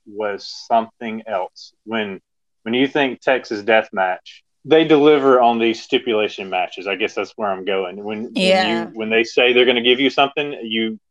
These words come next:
Speaker 1: you were starting to get that, uh, barometer of what
Speaker 2: Yeah.
Speaker 1: to expect from these matches. And so tonight is another one that really set in stone what to expect when you get these kind of matches they
Speaker 2: Mm-hmm.
Speaker 1: delivered.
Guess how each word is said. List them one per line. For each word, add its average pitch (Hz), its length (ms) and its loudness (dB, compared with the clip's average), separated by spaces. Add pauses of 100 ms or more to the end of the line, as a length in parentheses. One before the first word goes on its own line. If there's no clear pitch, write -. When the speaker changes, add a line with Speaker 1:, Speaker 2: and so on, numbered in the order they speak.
(140)
Speaker 1:
you 123 120 -14
were 110 160 0
starting 123 460 2
to 110 60 0
get 110 340 0
that, 107 300 2 (220)
uh, 101 200 2 (200)
barometer 113 840 4 (480)
of 104 100 -12
what 110 220 2
Speaker 2:
Yeah. 113 60 -8
Speaker 1:
to 120 180 -2
expect 113 500 -4 (140)
from 113 180 0
these 104 180 -2
matches. 101 460 -2
And 98 320 -10
so 92 320 -2 (160)
tonight 110 420 2
is 104 120 -6
another 104 280 2
one 98 180 -4
that 95 100 -4
really 98 320 -2
set 107 240 -2
in 95 120 -6
stone 101 360 -6 (540)
what 165 160 4
to 127 100 2
expect - 400 -8
when 101 80 -16
you 95 80 -10
get 98 160 -6
these 92 160 -10
kind 101 200 -2
of 90 60 -8
matches 87 460 -8 (380)
they 208 100 -4
Speaker 2:
Mm-hmm. 95 80 -8
Speaker 1:
delivered. 87 340 -4